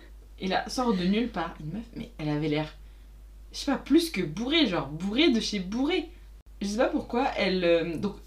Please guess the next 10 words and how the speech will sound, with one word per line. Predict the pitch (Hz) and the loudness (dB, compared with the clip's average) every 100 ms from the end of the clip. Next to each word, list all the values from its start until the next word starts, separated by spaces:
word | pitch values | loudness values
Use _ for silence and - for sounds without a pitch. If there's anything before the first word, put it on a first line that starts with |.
| - - 190 | -20 -12 -8
je | 190 | -2
répète, | 208 233 311 - - - - 180 | 0 2 0 -6 -18 -20 -12 0
le | |
métro | 190 190 240 | 2 2 4
deux | 233 311 | 8 8
est | |
bondé. | 196 240 226 190 - - - - - - - - - - - - - - - - - - - - - 240 | 8 6 6 4 -2 -18 -20 -20 -20 -20 -20 -20 -20 -18 -18 -18 -18 -18 -18 -20 -20 -20 -18 -18 -6 2
Et | |
la | 220 | 4
meuf, | 226 466 - | 4 2 -2